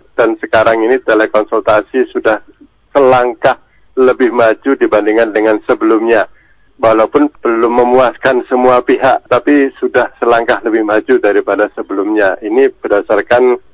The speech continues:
peraturan-peraturan yang dikeluarkan baik oleh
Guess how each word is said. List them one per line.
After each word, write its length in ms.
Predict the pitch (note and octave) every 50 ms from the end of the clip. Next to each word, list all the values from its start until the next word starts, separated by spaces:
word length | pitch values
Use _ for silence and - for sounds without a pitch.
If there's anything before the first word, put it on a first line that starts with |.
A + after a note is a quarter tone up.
| _ _ -
peraturan-peraturan 960 | - A2+ A2+ A2 - A#2 A2+ A#2 A2+ A2 A2+ A2+ A2+ - - A2+ A#2+ A#2+ A#2+
yang 160 | A2+ A2 G2+
dikeluarkan 800 | - G#2 - A2 A2 A2 G#2+ - G2+ - A#2+ A#2+ A#2 A#2 A#2 A2+ - _
baik 320 | - G#2+ A2 A#2 - -
oleh 800 | - A#2 G#2+ G#2+ G#2+ G#2+ A2 A2+ A2+ A2 A2 A2 A2 A2+ A2+ A2